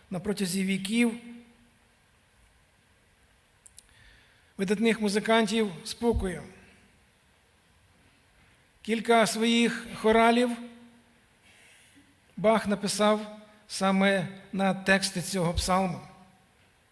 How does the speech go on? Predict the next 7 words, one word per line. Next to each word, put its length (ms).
Австрійський 520
композитор 720
Гайден 600
написав 420
свою 240
знамениту 520
ораторію 720